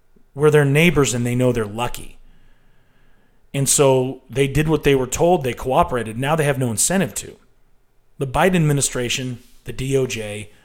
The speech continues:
their Department of Homeland Security, they don't want the Mexicans to stop these migrants coming.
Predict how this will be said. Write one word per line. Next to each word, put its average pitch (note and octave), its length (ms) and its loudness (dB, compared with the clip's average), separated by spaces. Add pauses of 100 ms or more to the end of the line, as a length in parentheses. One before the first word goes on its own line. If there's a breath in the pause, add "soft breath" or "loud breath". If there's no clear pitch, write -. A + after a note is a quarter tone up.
(140 soft breath)
their D#3 160 2
Department C3+ 380 -2
of A2 80 -12
Homeland A#2 380 -6
Security, A2+ 560 -10 (420 soft breath)
they C#3+ 100 -2
don't E3+ 260 0
want F3 340 -2 (540)
the C3+ 120 -6
Mexicans A#2 520 -6
to - 80 -10
stop - 500 -8 (720)
these - 180 -8
migrants G2 400 -8
coming. - 320 -16